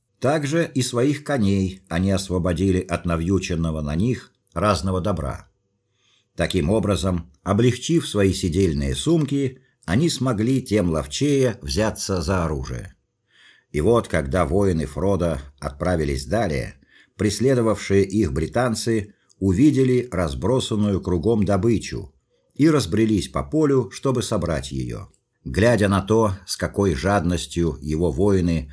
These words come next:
принялись выхватывать друг у друга разбросанные вещи, король британцев велел им быть осторожнее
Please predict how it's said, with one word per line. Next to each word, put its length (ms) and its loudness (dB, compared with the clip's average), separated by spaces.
принялись 520 2
выхватывать 760 -2
друг 260 -2
у 60 -2
друга 500 0
разбросанные 800 -2
вещи, 560 -2
король 340 2
британцев 800 -2
велел 360 2
им 260 2
быть 200 0
осторожнее 800 -2